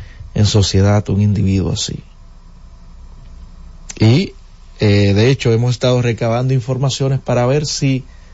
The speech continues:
ya este individuo fue apresado. En la entrega de guardia de esta mañana de estos médicos en el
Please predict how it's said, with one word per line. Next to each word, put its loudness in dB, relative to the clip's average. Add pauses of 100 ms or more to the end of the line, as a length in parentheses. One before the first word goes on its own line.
(160)
ya 2
este 0
individuo 2
fue 2 (520)
apresado. -2 (1400)
En 2
la 4
entrega 4
de 4
guardia 2
de 2
esta 0
mañana 2
de 0
estos -2
médicos 0 (560)
en 2
el 2